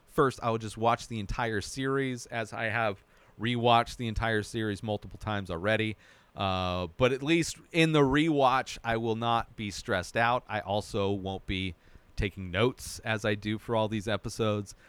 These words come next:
So I'm excited at the end of this season to go back and just rewatch everything and just enjoy it, right? Next episode is season three, episode eight, Met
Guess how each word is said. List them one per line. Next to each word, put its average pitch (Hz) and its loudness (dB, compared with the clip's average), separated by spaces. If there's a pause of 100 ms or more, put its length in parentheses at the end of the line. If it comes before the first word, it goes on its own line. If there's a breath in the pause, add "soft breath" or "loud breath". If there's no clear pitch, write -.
So - -2
I'm 120 4
excited 131 2
at 120 2
the 110 -2
end 101 0
of 98 -2
this 95 -4
season 95 -6
to - -10
go 95 -2
back 90 0
and 90 -10
just 87 -8 (100)
rewatch 92 -2
everything 85 -8 (240 loud breath)
and 180 -8
just - -8
enjoy 113 -2
it, 73 -10 (220)
right? 117 -2 (1400 loud breath)
Next 165 4
episode 123 4
is 117 -2
season 156 -2
three, 131 2
episode 123 0
eight, 127 0 (280 soft breath)
Met 127 -2